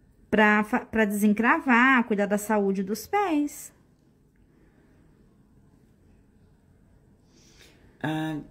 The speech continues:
Speaker 2: a Graziane, gostei de ver essa live com as unhas curtas.
Speaker 1: Gostou? Eu vou trazer uma live pra vocês, que vocês vai ficar: "Fabi, era isso que eu queria na sua live." Eu só não posso falar o que que é.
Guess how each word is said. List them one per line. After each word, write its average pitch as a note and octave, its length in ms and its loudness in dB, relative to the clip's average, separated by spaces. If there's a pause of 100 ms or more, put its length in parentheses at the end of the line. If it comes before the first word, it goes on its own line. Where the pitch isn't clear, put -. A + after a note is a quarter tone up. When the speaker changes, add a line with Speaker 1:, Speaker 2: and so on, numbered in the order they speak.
Speaker 2:
a C3+ 80 -10
Graziane, D#3+ 1000 -4 (260)
gostei G#3 380 -2
de A3+ 100 -4
ver G3 160 0
essa F#3 220 -4
live D#3+ 280 -4
com - 100 -6
as D3 140 -6
unhas D#3+ 300 -4
curtas. B2+ 680 -6 (360)
Speaker 1:
Gostou? A3+ 720 2 (800)
Eu G#3+ 100 -4
vou A#3 100 2
trazer C4 340 4
uma D4 180 4
live B3 360 4
pra C4+ 220 4
vocês, B3 1080 0 (100)
que A#3+ 140 -4
vocês A3+ 320 2
vai A#3 120 2
ficar: A#3+ 640 2 (720)
"Fabi, A#3+ 460 0
era C#4+ 160 4
isso D#4 180 0
que F4 60 -4
eu E4 60 -2
queria D#4+ 200 2
na D#4 120 2
sua D#4 260 0
live." G3+ 640 2 (880)
Eu G#3+ 80 -2
só B3 140 4
não C#4 100 6
posso C#4+ 300 0
falar D4 220 0
o C4 40 -2
que C4+ 100 -10
que D4+ 220 -6
é. G3+ 220 -2